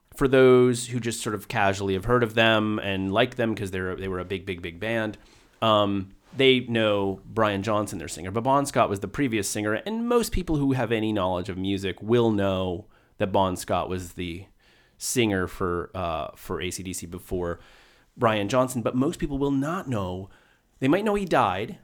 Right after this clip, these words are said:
but they may not know a lot about him and the circumstances. And I came across this story really quite a long time ago. I would say around two thousand ten, I think I first started, you know, coming, like, reading about him and his story, which is really fascinating. I had,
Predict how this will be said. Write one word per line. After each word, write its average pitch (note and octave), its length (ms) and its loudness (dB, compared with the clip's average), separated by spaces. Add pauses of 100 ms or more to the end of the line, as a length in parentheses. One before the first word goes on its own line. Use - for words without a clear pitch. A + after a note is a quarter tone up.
(100)
but - 80 -16
they C3 80 -4
may D3 160 0
not D3+ 180 -2
know C3 440 0 (420)
a C3+ 40 2
lot B2 320 8
about G#2 260 6
him G2 160 2
and G2 100 0
the F#2+ 80 -2 (100)
circumstances. G#2 600 -4
And C3+ 100 -2
I E3+ 60 0
came G#3+ 220 -4
across D#3 280 -2
this C3+ 160 -4
story A#2+ 520 -2 (580)
really G#3 300 2
quite C#3 200 2
a A2 40 4
long G#2+ 180 2
time C3 220 2
ago. F#2+ 180 -2
I F#2 60 -4
would A#2+ 160 -8
say F#3 160 -8
around B2+ 220 -6
two A#2+ 100 -8
thousand F#2+ 640 -6 (100)
ten, A#2 520 -6
I F#2 80 -12
think F#2 400 -12
I G2+ 160 -8
first - 400 -6
started, G2+ 420 -4 (200)
you G#2+ 100 -10
know, G2 140 -8
coming, G#2+ 500 -8
like, G2 180 -10
reading A2 340 -2
about F#2 280 -2
him F2+ 260 -4
and F#2+ 160 -8
his F#2+ 160 -8
story, D#3+ 360 -2
which G2 180 -6
is A#2 180 -10
really D#3 300 -4
fascinating. B2 520 -2
I B2+ 100 -4
had, C3+ 200 -4